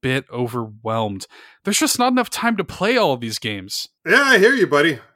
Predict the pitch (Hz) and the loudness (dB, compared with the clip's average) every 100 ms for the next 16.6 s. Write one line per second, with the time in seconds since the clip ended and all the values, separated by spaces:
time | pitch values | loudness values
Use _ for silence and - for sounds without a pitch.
0 | _ 127 147 233 160 - - - - 131 | _ -4 4 4 4 -4 -14 -16 -4 2
1 | 139 131 127 120 139 131 - 117 123 135 | 4 4 2 0 0 0 0 -4 -2 -2
2 | 127 131 131 - 131 104 135 135 - 120 | 0 0 0 -2 -12 -2 -2 -2 -4 -2
3 | 120 120 - - _ - 117 113 - 113 | 0 -2 -4 -16 _ -2 0 0 -2 -2
4 | 110 110 113 120 123 _ _ - 202 180 | 0 0 -4 -6 -14 _ _ 0 2 2
5 | 180 - 185 180 160 156 185 190 180 208 | -2 0 0 2 4 4 2 0 -2 -2
6 | 190 143 131 131 - 143 147 170 131 117 | 0 -2 -4 -6 -6 -6 -6 -6 -4 -2
7 | 170 175 165 165 156 123 156 143 147 131 | -2 -2 -2 -2 -2 -2 -2 0 -2 -4
8 | - - 160 156 156 - 156 160 147 147 | -6 -8 -6 -2 -4 -2 -2 0 -2 -6
9 | - 208 240 - 214 - 226 220 240 - | -6 -6 -6 -10 -12 -6 -6 -4 -8 -10
10 | - 180 240 180 117 113 143 - - - | -8 -2 0 0 -2 -2 -4 -8 -12 -16
11 | _ _ 120 123 151 160 117 - - _ | _ _ -4 0 2 2 0 -6 -16 _
12 | _ _ - 127 131 143 160 139 135 131 | _ _ -2 0 2 0 0 0 0 0
13 | 143 131 131 127 127 117 113 110 107 101 | -2 -2 0 0 0 -4 -8 -4 -4 -4
14 | 104 117 107 113 113 113 131 147 127 117 | -8 -6 -6 -4 -4 -2 -4 -4 -4 -4
15 | - 127 120 123 113 110 - 117 - 113 | -6 -2 -2 -2 -4 -4 -4 -8 -4 -4
16 | 113 113 110 - 117 | -4 -6 -8 -8 -10